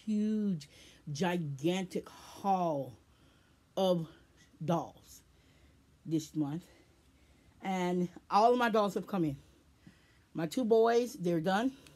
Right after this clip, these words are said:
There's, the two boys are sitting here, as well as one of my girls. I did buy two more girls. I do have one girl left. So let's just say, uh, Scarlett has her twin sister finally.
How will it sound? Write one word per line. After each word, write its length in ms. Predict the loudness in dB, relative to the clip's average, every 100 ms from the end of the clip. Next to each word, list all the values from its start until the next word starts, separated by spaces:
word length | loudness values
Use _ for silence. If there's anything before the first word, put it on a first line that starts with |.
| -10
There's, 240 | -10 -10 -12
the 160 | -10
two 180 | -6 -4
boys 240 | -2 -2
are 60 | -4
sitting 260 | -4 -2 -2
here, 240 | -2 -6 -10 -20 -20 -8
as 180 | -6
well 180 | -2 0
as 120 | -2
one 180 | -2 0
of 60 | 0
my 120 | -2
girls. 540 | -4 -4 -4 -8 -12 -20 -20 -20 -12
I 100 | -2
did 400 | 2 4 2 0
buy 160 | -2 -2
two 180 | -2 0
more 200 | 0 0
girls. 440 | 0 0 0 -4 -4
I 60 |
do 200 | -2 -2
have 260 | -4 -4 -4
one 300 | -2 -2 0
girl 260 | 0 2 0
left. 260 | 0 -2 -8 -20 -20 -20 -12
So 520 | 2 2 4 0 -2 -2
let's 220 | -2 2
just 220 | 0 0
say, 500 | 0 2 2 2 0 -4 _ -20 -20 _ -8
uh, 480 | -2 0 0 -2 -4
Scarlett 480 | -2 2 4 2
has 220 | 0 -2 -2
her 80 |
twin 280 | -4 -2 -2
sister 360 | -2 -4 -6 -10
finally. 400 | -8 -8 -8